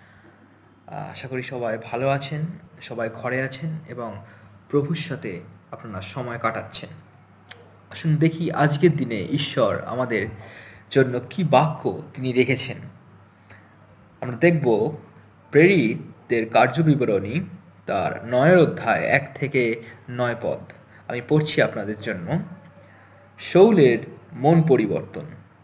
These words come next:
এর মধ্যে শৌল তখনও প্রভুর শিষ্যদের বিরুদ্ধে হত্যা করার ভীতি প্রদর্শন করে যাচ্ছিলেন। তিনি ধর্মযাজকের কাছে গিয়ে দম্মেশকের সমাজ ভবনগুলির উদ্দেশ্যে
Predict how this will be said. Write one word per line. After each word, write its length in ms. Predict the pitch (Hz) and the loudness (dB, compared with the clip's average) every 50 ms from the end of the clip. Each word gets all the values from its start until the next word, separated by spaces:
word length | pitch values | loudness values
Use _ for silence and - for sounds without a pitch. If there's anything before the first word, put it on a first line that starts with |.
| _ - - - - - - - - - - - _ - | _ -20 -20 -20 -20 -20 -20 -20 -20 -20 -20 -12 _ 4
এর 200 | 139 175 214 233 | 6 6 6 6
মধ্যে 540 | 233 240 233 175 151 - - 131 127 120 | 2 -2 -4 -4 -6 -6 -2 -2 -2 -2
শৌল 640 | 123 - - - - 202 202 214 165 131 131 147 147 - | -2 -4 -4 2 6 8 8 8 8 6 4 0 -2 0
তখনও 420 | - 139 143 - - 202 175 165 156 | 0 0 0 0 -2 -2 0 0 0
প্রভুর 500 | 156 - 165 156 151 151 147 156 143 139 | 0 2 4 4 6 6 4 2 2 2
শিষ্যদের 680 | - - - - 190 - - - - 202 208 196 185 | 0 -4 -4 -4 -4 -4 -2 2 4 6 8 8 8
বিরুদ্ধে 500 | 156 139 131 139 135 135 - 135 127 127 123 - | 8 6 4 2 2 2 4 4 4 4 4 2
হত্যা 300 | 160 160 160 - - 165 | 0 0 2 2 -2 -2
করার 360 | 156 - 139 120 113 110 113 113 - - - - - 131 | 0 2 4 6 6 6 4 2 -2 -6 -12 -14 -14 -14
ভীতি 360 | - - - 170 170 - 190 170 | -6 0 0 0 2 2 -2 0
প্রদর্শন 680 | - 170 147 135 135 135 135 - - 127 120 120 123 - | 2 6 8 8 8 6 4 0 -2 -2 -2 -4 -4 0
করে 180 | - 135 123 107 | 2 4 4 6
যাচ্ছিলেন। 540 | 101 92 - - - - 123 110 107 90 - - - - - - - - - - - - - - - - - - | 4 4 2 0 -4 -6 -2 -2 -2 -2 -2 -6 -14 -16 -20 -20 -20 -20 -20 -20 -20 -20 -20 -20 -20 -20 -4 4
তিনি 200 | - 175 175 185 | 6 6 8 8
ধর্মযাজকের 1000 | 165 143 143 151 180 202 214 233 226 - - 165 160 165 196 190 196 180 170 170 | 6 6 6 6 6 6 6 4 2 4 4 4 4 4 2 2 4 2 4 4
কাছে 320 | - 147 143 143 - 190 175 | 4 4 4 4 4 2 2
গিয়ে 400 | 135 131 139 131 123 123 120 127 - - - - 127 | 2 2 2 4 4 4 4 4 0 -8 -8 0 4
দম্মেশকের 840 | 131 139 160 175 185 190 185 - - 175 160 - 131 113 104 95 - - - - - - - - | 6 6 6 6 4 2 0 0 0 0 0 0 0 0 -2 -2 -6 -10 -14 -20 -20 -20 -20 -16
সমাজ 520 | - - - - 165 147 156 175 175 156 143 | -12 -10 -2 2 4 6 6 6 4 2 0
ভবনগুলির 800 | - - 147 143 165 185 190 185 165 160 151 131 123 113 - - | 0 0 0 2 4 4 4 4 4 4 4 4 2 0 0 -2
উদ্দেশ্যে 640 | 131 131 - 131 131 127 - - - 127 110 101 101 | -4 -2 0 -2 -2 -2 -2 -4 -4 -4 -4 -4 -4